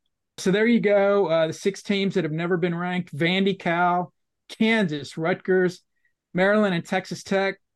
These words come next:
Look for Kansas to get off the, the schneid tonight.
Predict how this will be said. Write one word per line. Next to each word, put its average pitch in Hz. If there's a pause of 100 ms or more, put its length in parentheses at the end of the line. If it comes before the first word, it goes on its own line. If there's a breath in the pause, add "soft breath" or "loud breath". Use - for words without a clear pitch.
Look 170
for 165
Kansas 160
to -
get 151
off 151
the, 143 (300)
the 151
schneid 151
tonight. 139